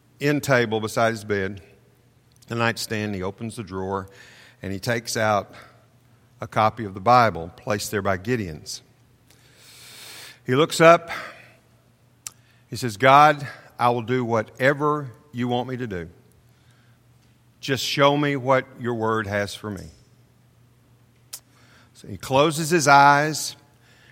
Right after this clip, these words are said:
and he opens the book, and he puts his finger on the page, and he opens it, and he reads, "Jesus," or excuse me, "and Judas went out and hung himself."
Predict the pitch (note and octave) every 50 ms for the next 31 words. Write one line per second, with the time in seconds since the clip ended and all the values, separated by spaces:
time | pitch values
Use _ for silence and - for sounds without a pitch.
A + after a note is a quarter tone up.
0 | _ - G#2+ F#2+ G2 G#2+ A#2+ C#3+ C3 - D#3+ D#3 D3 - - D3+ C#3+ C3 C#3+ D3
1 | D3+ D3 - - - - - - G#2 F#2+ F#2 - - _ _ - - - F3+ F#3+
2 | F3+ - - D#3+ C#3+ - - - - D3+ C#3+ D3 D3 C#3+ D3 C#3+ C#3+ C#3 C3+ C3+
3 | - - _ - B2 B2 B2 A2+ - - C#3+ C#3 C#3 C#3 C#3 C3+ A2 A2+ A#2+ A2
4 | A#2 B2 C#3+ D3+ D3+ D#3 D3 B2 C3+ D3 C#3 C#3+ - - - - - - - -
5 | A#2+ A#2+ B2+ B2+ B2+ C3+ B2+ A#2 G2+ F2 E2 - - - - - _ _ _ _
6 | _ _ _ _ _ _ _ _ _ _ _ _ _ _ _ _ _ _ _ _
7 | _ - F#2+ F2 A2+ C#3+ F3 F#3+ F#3 G3 A3 G3+ - - - - - B2+ A#2 A2
8 | - - - D#3 D3 A2+ G#2+ G2 - - B2 A#2+ A#2+ A2 F#2+ B2 D#3+ F#3+ F#3+ G3+
9 | F#3+ - - D#3 D#3 D3 B2 B2+ B2 A#2+ A#2 A#2 A#2 - - C3+ A#2 A2+ B2 C#3+
10 | C3+ B2 A2+ G2 - A2+ F#2 E2 - -